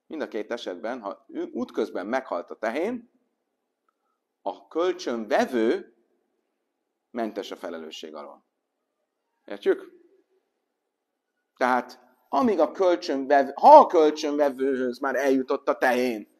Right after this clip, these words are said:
onnantól fogva az ő felelőssége a tehén testi épsége. De amíg nem jutott oda hozzá,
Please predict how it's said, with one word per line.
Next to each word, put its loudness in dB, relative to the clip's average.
onnantól 2
fogva 4
az 6
ő 8
felelőssége 4
a 0
tehén 0
testi -4
épsége. -8
De 2
amíg 6
nem 6
jutott 2
oda 8
hozzá, 10